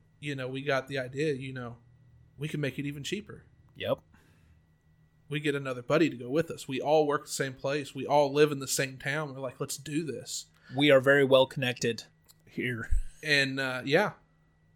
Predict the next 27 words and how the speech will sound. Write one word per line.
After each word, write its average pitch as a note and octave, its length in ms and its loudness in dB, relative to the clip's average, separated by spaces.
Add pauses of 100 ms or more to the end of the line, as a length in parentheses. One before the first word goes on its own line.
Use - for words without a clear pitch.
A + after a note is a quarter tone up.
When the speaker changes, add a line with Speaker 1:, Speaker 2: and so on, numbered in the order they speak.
(160)
Speaker 1:
he F3+ 180 4
was E3 180 4
like, C#3 280 4 (480)
"Sure." G#3 500 6 (100)
You C#3 140 -4
know, B2+ 200 -10
he, C#3 340 -6
he D3 200 -4
asked C#3+ 280 -4
his, C#3+ 280 -2
uh, C#3 340 0 (520)
his D#3+ 240 -2
wife. D#3 500 6 (380)
Speaker 2:
It C#4+ 240 0
took G4 220 6
a G4 80 6
little F4 260 6
convincing. F#3+ 680 4
Speaker 1:
It, G3 80 2
it A3+ 180 6
did. C3+ 300 8
Speaker 2:
It, G3 220 8
it A#3 180 12
took, A3+ 220 12 (480)
I D3+ 80 6
won't E3+ 260 10
lie, D#3 460 8